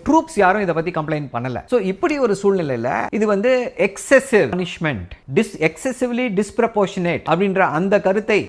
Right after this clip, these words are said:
அவர் வந்து சொல்லிக் கொண்டு வருகிறார். இன்னொரு முக்கியமான கருத்தை என்ன சொல்றாரு அப்படின்னா, இப்போ ஒரு கமாண்டன்ட் ஆபீசர் வந்து சட்டத்திற்கு எதிராக ஒரு விஷயத்தை சொன்னா அதை வந்து எல்லாரும் ஒபே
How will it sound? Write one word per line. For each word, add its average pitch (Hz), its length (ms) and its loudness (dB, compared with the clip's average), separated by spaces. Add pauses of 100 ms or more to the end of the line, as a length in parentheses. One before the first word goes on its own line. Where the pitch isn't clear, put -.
அவர் 175 240 4
வந்து 160 200 0 (340)
சொல்லிக் 175 240 0
கொண்டு 139 200 0 (480)
வருகிறார். 139 480 0
இன்னொரு 262 280 4
முக்கியமான 208 480 0
கருத்தை 170 300 0
என்ன 175 180 0
சொல்றாரு 151 360 0
அப்படின்னா, 107 360 -6 (320)
இப்போ 220 180 4
ஒரு 190 120 4 (160)
கமாண்டன்ட் 240 540 0
ஆபீசர் 151 440 -2
வந்து 127 220 -2 (240)
சட்டத்திற்கு 214 540 2 (160)
எதிராக 185 440 6 (220)
ஒரு 143 160 0 (260)
விஷயத்தை 214 340 -2
சொன்னா 143 220 -2 (300)
அதை 175 140 4 (100)
வந்து 170 200 0 (280)
எல்லாரும் 196 380 6
ஒபே 214 160 4